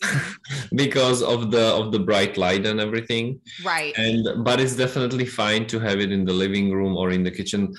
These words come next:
Speaker 1: near, you know, where you can place a, a jug of water, for example, next to it. Because of the feel,
Speaker 2: Mm-hmm.
Speaker 1: it is really, like, big enough to cover, uh, a home or house or, or apartment.
Speaker 2: Mm-hmm.
Speaker 1: So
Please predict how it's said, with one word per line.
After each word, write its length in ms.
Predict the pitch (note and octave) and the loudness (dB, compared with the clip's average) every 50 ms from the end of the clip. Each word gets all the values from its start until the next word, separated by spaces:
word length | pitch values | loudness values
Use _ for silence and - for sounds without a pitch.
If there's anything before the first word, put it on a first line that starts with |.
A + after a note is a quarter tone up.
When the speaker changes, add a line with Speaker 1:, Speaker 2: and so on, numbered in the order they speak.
| - - - | -12 -4 0
Speaker 1:
near, 500 | A2 A#2 B2+ C3 C3+ C3+ C3 B2 - - | 2 2 4 4 4 2 2 0 0 -2
you 140 | G2+ A2+ | 0 0
know, 200 | A#2 A#2 A#2 A2+ | 2 4 4 4
where 200 | G#2+ A2 G#2+ G#2 | 4 4 2 2
you 120 | G#2+ G#2 G2 | 2 0 0
can 280 | G2 A2+ G#2 G2 G2 | 0 0 0 0 0
place 380 | G2+ G#2 G2+ G2+ G2 G2+ G2+ G2+ | 0 2 2 4 4 2 2 0
a, 320 | G2 F#2+ F#2+ F#2+ F#2+ - - | 0 2 2 2 2 0 0
a 80 | F#2 | -2
jug 240 | F#2 F#2+ F#2 F#2+ F#2 | -2 0 0 0 0
of 180 | F#2+ F#2 F#2 - | 0 -2 -2 -2
water, 320 | E2+ F2 F2 F2 - F2+ | -2 -2 -2 -2 -6 -8
for 200 | - - F2+ E2+ | -6 -4 -4 -2
example, 440 | F2+ F2 - - F2 F2 E2+ - E2+ | -2 -4 -4 -4 -4 -6 -4 -6 -4
next 280 | E2+ E2+ F2 - - - | -4 -4 -6 -6 -6 -4
to 100 | E2+ E2+ | -4 -2
it. 100 | F2 F#2 | -2 -2
Because 300 | F#2 - - D3+ D3+ D#3+ | -2 0 2 2 2 2
of 160 | E3+ E3 D#3+ | 0 0 0
the 100 | F3 E3+ | -2 -2
feel, 680 | E3+ - - A#2+ A2 G#2+ G#2 G2+ G#2 G#2+ - - - - _ - F2 | -2 -2 0 2 2 4 4 2 2 0 -2 -6 -14 -20 _ -14 -6
Speaker 2:
Mm-hmm. 180 | F2+ A2+ A#2+ | -2 2 2
Speaker 1:
it 80 | B2 B2+ | 2 4
is 240 | C#3 C#3+ C#3 - G2 | 2 2 2 0 0
really, 360 | G#2+ A2+ A#2 A#2 A2 A2 G#2+ | 0 0 2 2 2 0 2
like, 440 | G#2 G2 F#2+ F#2 F2+ F#2 F#2+ F#2 F2+ | 2 2 0 0 0 -2 -4 -2 0
big 220 | A2+ A2+ A2+ B2 | 0 0 0 0
enough 420 | B2 A2 F#2+ F2 F2+ F2+ - - | 0 0 0 0 -2 -4 -6 -8
to 200 | - G#2 G2 G2+ | -6 -6 -6 -6
cover, 580 | - - G#2 G2 G2 F#2+ G2 G2 G2 F#2+ F#2 - - | -4 -2 0 0 2 2 2 4 2 2 0 -2 -4
uh, 380 | F2 F2 F2 F2 F2 F2 F2 - | -4 -2 -2 0 -2 -2 -4 -4
a 120 | - E2+ | -4 -6
home 480 | E2+ E2+ F2+ F#2+ G2 F#2+ F#2+ F#2 F2+ F2 | -6 -4 -2 0 2 2 4 2 2 0
or 140 | F2 E2+ E2+ | -2 -2 -4
house 480 | F2 F2+ F2+ F2+ F2 F2 F2 E2+ F2 | -4 -4 -2 0 0 0 0 -2 -2
or, 100 | F2 E2 | -2 -2
or 200 | D2+ D#2 F2 F2 | -2 -2 -2 -4
apartment. 640 | E2+ - G2 F#2+ G2+ G#2+ - - F2+ E2 E2+ E2+ - _ - - - | -2 0 0 0 0 0 -2 -4 -4 -4 -4 -8 -10 _ -16 -14 -12
Speaker 2:
Mm-hmm. 220 | F3 F#3 E3+ F3+ | -10 -10 -10 -6
Speaker 1:
So 640 | E3 - - - G#2+ G#2+ G#2 G#2 G#2 G#2 G#2 - | -4 -4 -2 0 2 2 2 2 2 0 -2 -6